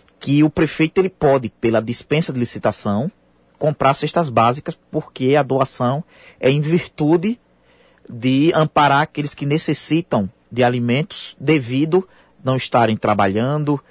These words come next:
devido ao covid dezenove. Então, aguardar que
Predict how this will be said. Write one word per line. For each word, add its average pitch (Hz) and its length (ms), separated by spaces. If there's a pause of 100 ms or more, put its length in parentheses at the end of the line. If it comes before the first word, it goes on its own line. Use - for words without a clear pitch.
devido 120 460
ao 143 80
covid 131 320
dezenove. 123 460
Então, 120 280 (300)
aguardar 123 520
que 131 460